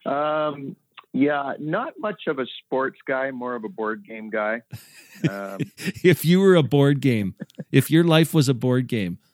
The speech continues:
Speaker 2: what board game would your life be?
Speaker 1: <laughs> Trouble.
Speaker 2: Trouble. Hey, Kev, thanks so much for jumping on today. We so appreciate it.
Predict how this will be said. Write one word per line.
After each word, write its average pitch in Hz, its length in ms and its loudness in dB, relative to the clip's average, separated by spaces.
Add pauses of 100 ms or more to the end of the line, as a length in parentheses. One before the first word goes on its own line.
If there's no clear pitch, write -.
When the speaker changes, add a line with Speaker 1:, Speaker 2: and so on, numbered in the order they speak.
(280)
Speaker 2:
what 131 260 2
board 123 280 0
game 117 200 0
would 113 140 -2
your 110 100 -2
life 107 320 -2
be? 101 140 -2 (880)
Speaker 1:
<laughs> - 1000 -10
Trouble. 131 380 -2 (200)
Speaker 2:
Trouble. 190 640 0 (640)
Hey, 160 220 6
Kev, 160 340 2
thanks 170 300 0
so 175 120 0
much 156 240 0
for 151 120 -4
jumping 135 400 -4
on 127 160 -2
today. 127 200 -2
We 123 120 -2
so 131 160 -2
appreciate 117 540 -4
it. 95 120 -8